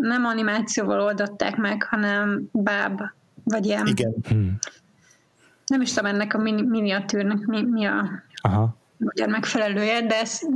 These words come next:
Speaker 1: de ja, szóval, hogy ott azt pici bábokkal.
Speaker 3: Aha. Amikor a, kinyílik a, azért a nagy kapuja
Speaker 1: Hát amikor a
Speaker 3: templomnak?
Speaker 1: néni, nem, nem, amikor a néni,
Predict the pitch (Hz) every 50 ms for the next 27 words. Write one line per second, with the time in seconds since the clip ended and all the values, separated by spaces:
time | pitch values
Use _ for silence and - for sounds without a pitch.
0 | 226 208 233 220 214 202 196 196 170 - - 214 208 208 208 220 208 214 208 208
1 | - 226 - - - - - _ _ _ - - - - - - _ - - -
2 | - - - - 101 - - - _ _ _ - - - _ - - 208 196 220
3 | - 208 208 220 - - - - 117 113 113 117 202 202 202 - _ - 123 104
4 | 117 120 123 123 - - - - - - 143 135 135 127 - 135 123 127 127 123
5 | 120 - 131 120 117 123 120 123 - 135 131 135 135 135 - - - 120 110 131
6 | 131 107 92 - 107 110 110 110 - _ _ - - - - - - - - -
7 | - - _ - - - - - - 269 - - 269 269 269 - 269 262 269 269
8 | 262 262 262 - - 254 254 247 247 247 277 - - - - _ - 262 277 285
9 | 254 240 240 247 240 - 269 254 247 247 247 247 240 233 226 226 240 269 294